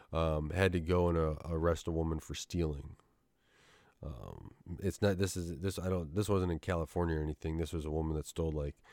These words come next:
five eggs or something. The cop asks, "Hey, what'd you steal?" and everything else. And sh-, the woman was honest. She goes, "I needed to,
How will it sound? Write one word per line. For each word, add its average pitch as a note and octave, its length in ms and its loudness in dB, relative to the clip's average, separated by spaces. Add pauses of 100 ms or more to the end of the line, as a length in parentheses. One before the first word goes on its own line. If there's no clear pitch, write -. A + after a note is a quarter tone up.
(220)
five E2+ 280 2
eggs D#2 180 0
or D#2+ 80 -4
something. D#2 480 -4 (360)
The - 80 -8
cop F2+ 300 4
asks, E2 500 2
"Hey, D#2+ 360 2 (600)
what'd F2+ 320 -2
you E2 60 0
steal?" F2 320 2
and E2 80 4
everything D#2+ 320 0
else. D#2+ 260 2
And D#2 100 -2
sh-, - 400 -14
the F2 100 -6
woman F2+ 200 4
was E2 160 0
honest. D#2+ 420 0
She E2+ 140 -6
goes, D#2+ 200 0
"I E2+ 80 2
needed E2 260 2
to, D2+ 200 -2